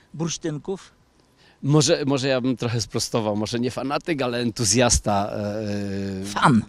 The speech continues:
Speaker 1: fan bym
Speaker 2: fan i
Speaker 1: powiedział.
Speaker 2: entuzjasta, tak, bo to tak chyba, e, właściwie.
Speaker 1: Ale fanatycznie, pozytywnie nastawiony na, e,
Speaker 2: Pozytywnie
Speaker 1: r-,
Speaker 2: nakręcony.
Speaker 1: nakręcony
Speaker 2: Tak.
Speaker 1: na działania związane ze szlakiem bursztynowym.
Speaker 2: No mam nadzieję, że już, e,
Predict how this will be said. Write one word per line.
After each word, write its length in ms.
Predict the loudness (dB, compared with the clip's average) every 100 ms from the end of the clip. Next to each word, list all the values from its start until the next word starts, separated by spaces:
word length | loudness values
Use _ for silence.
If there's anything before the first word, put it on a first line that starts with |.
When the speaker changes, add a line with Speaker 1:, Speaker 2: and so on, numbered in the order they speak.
| -6
Speaker 1:
fan 320 | -10 0 2
bym 100 | 2
Speaker 2:
fan 120 | 0 -4
i 20 |
Speaker 1:
powiedział. 240 | -4 -2
Speaker 2:
entuzjasta, 540 | -4 -6 -8 -8 -10 -8
tak, 200 | -8 -10 -18 -20 -18 -8
bo 80 | -2
to 140 | -2
tak 200 | -4 -8
chyba, 420 | -6 -2 0 -2
e, 340 | -6 -10 -10 -10
właściwie. 420 | -12 -12 -8 -4
Speaker 1:
Ale 140 | -4
fanatycznie, 800 | -4 0 6 8 8 4 6 6
pozytywnie 580 | 6 6 6 8 8 8
nastawiony 600 | 6 6 2 2 2 0 -4 -12 -14 -2
na, 400 | 2 4 2 0 -6 -14 -2
e, 80 | 0
Speaker 2:
Pozytywnie 440 | 2 6 6 8
Speaker 1:
r-, 60 | 4
Speaker 2:
nakręcony. 600 | 2 -2 -8 -8 -12 -6 4
Speaker 1:
nakręcony 800 | 4 6 0 0 -2 0 -2 -4
Speaker 2:
Tak. 140 | -10 -4
Speaker 1:
na 400 | 0 0 -2 -6 -4
działania 460 | 6 10 10 10 6
związane 400 | 4 6 8 8
ze 100 | 4
szlakiem 300 | 2 4 4
bursztynowym. 460 | 4 0 -10 -4 -2
Speaker 2:
No 80 |
mam 240 | 0 0 0
nadzieję, 480 | 0 2 2 2 0
że 520 | 2 4 4 2 0
już, 420 | -2 -4 -4 -6
e, 200 | -6 -8